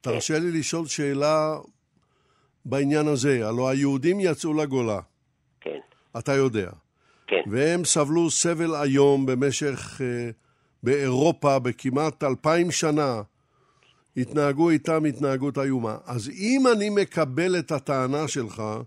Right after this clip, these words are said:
Speaker 1: שיהודי כמו בדואי, כשהוא הולך בדרך, הוא תמיד מסתכל ימינה ושמאלה ואחורה, אולי זה לא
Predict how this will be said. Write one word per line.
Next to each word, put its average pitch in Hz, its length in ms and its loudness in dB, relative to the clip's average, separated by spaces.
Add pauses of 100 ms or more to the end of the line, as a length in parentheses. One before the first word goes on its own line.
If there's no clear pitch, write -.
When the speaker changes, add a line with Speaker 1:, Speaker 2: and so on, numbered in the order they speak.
(840)
Speaker 1:
שיהודי 135 760 2
כמו 160 360 0
בדואי, 131 640 0
כשהוא 139 540 -2
הולך 151 360 -2
בדרך, 135 600 -2
הוא 131 200 -8
תמיד 143 340 0
מסתכל 147 680 -4 (420)
ימינה 160 500 2
ושמאלה 143 680 0
ואחורה, 127 760 -2 (920)
אולי 143 320 2
זה 165 220 2
לא 170 440 4